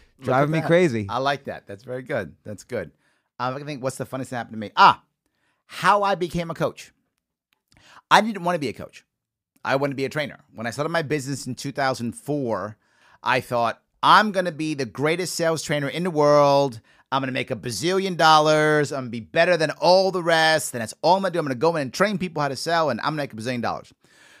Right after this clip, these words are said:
Speaker 1: So I'm out there doing it, and I'm started to, to do, uh, do well. And two are, they're kinda related. So, uh, this, it's gonna be two stories. Hope I'm not driving you crazy, the person who, uh, put this, put this up.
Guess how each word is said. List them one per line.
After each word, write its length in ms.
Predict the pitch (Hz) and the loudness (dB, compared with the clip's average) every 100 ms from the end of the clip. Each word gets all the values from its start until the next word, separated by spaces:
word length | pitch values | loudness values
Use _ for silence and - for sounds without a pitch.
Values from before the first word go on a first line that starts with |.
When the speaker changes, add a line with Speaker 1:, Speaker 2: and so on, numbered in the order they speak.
| _ | _
Speaker 1:
So 140 | - 160 | 2 4
I'm 80 | 151 | 6
out 180 | 185 | 6
there 140 | 185 180 | 4 -2
doing 240 | 190 277 | 0 -2
it, 140 | 151 - | -6 -10
and 80 | 92 | -12
I'm 120 | 98 | -10
started 260 | - 127 123 | -4 -4 -2
to, 160 | 120 113 - | -6 -8 -8
to 100 | 120 | -10
do, 420 | 98 123 123 120 | -6 -6 -6 -6
uh, 220 | 104 110 104 | -4 -2 -2
do 160 | 113 | -4
well. 380 | 135 110 113 - - | -2 -2 -2 -6 -4
And 460 | 123 127 127 123 - _ _ - _ _ | 0 0 -2 -8 -14 _ _ -20 _ _
two 220 | - 269 269 | -6 0 0
are, 200 | 220 160 | 0 -2
they're 140 | 123 | -4
kinda 200 | - 185 | -6 -4
related. 440 | 160 131 131 87 73 _ _ | -2 0 -2 -4 -14 _ _
So, 160 | - | 0
uh, 100 | 143 | 2
this, 220 | 131 131 - | 2 -2 -8
it's 100 | 160 | -4
gonna 140 | - 220 | 0 2
be 80 | 214 | 2
two 180 | 220 | 2
stories. 320 | 202 156 107 98 | 2 2 2 0
Hope 140 | 123 | 4
I'm 160 | 131 127 | 4 2
not 200 | - 120 | -2 -4
driving 220 | 113 127 120 | 2 0 0
you 80 | |
crazy, 260 | 113 131 113 | -2 -2 -2
the 60 | 110 | -6
person 320 | - 127 110 | -4 -6 -4
who, 140 | 107 110 | -6 -4
uh, 80 | 101 | -4
put 180 | 117 | -6
this, 240 | 110 98 - _ - | -10 -12 -14 _ -14
put 80 | - | -6
this 140 | 120 | 0
up. 280 | 123 - _ | 0 0 _